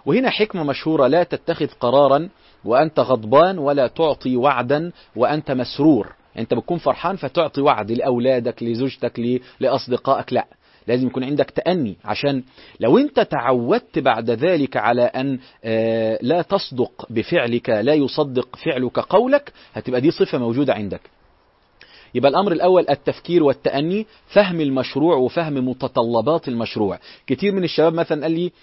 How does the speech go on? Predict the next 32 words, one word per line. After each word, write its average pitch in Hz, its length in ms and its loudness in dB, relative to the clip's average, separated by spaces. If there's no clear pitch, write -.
"أنا 123 120 -2
عايز 147 200 0
أتعلم 147 340 -2
علوم 147 200 -2
الحديث، 110 420 -6
ودي 127 560 2
بص 151 340 -2
أنا 131 220 -4
هدخل 143 240 -6
فيها". 95 320 -6
فأول 240 520 0
ما 139 100 -2
شرحت 120 460 -4
له 170 160 0
علوم 156 240 0
الحديث 139 480 -6
وأبوابها 113 480 0
قال 143 120 -6
لي: 113 80 -4
"لا، 98 180 -6
أنا 104 140 -10
مش 101 200 -10
هقدر 104 200 -8
أدخل 104 220 -12
في - 100 -12
الباب 87 260 -10
ده، - 120 -14
ده 143 180 0
أنا 156 80 0
بيعجبني 127 580 -2
النوع 113 220 0
ده". 107 180 -6